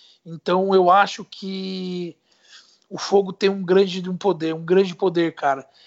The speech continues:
É igual aquela história de que meu pai, meu pai é santista nato e ele sempre falou, cara, ele falou assim, "Cara,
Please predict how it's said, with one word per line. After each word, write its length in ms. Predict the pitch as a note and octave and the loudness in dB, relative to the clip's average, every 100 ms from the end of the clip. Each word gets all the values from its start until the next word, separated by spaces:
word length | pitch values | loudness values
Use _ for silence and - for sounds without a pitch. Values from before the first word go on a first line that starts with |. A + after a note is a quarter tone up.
| _ | _
É 120 | - F3+ | -4 -2
igual 380 | E3+ F#3+ G#3 | 2 4 6
aquela 280 | A3 - A3+ | 4 -2 -8
história 560 | G#3 - - G3+ G3 F#3+ | -8 -10 -4 -2 -2 -4
de 180 | E3 E3+ | -10 -18
que 160 | F#3+ | -12
meu 140 | F#3 A3 | -10 -8
pai, 380 | - F3+ G3 - _ - | -4 -4 -4 -12 _ -20
meu 80 | F3 | -10
pai 200 | F#3 G3 | -2 -2
é 40 | |
santista 840 | E3+ A#3+ F#3+ - A3 G3+ - F3+ - _ _ _ _ | -2 -8 -8 -10 -10 -10 -4 -6 -6 _ _ _ _
nato 480 | F3 F3+ F#3+ - F#3+ | 0 0 0 -4 -6
e 100 | F#3+ | -4
ele 120 | F#3+ | -4
sempre 360 | F#3 - G#3 - | -6 -8 -8 -4
falou, 320 | G#3 G3 F3+ | -2 -2 -4
cara, 300 | - D3 C#3+ | -4 -6 -6
ele 80 | C#3 | -10
falou 140 | F3+ | -16
assim, 180 | D#3+ E3 | -18 -12
"Cara, 440 | - F3+ F3 D3 | 0 4 4 2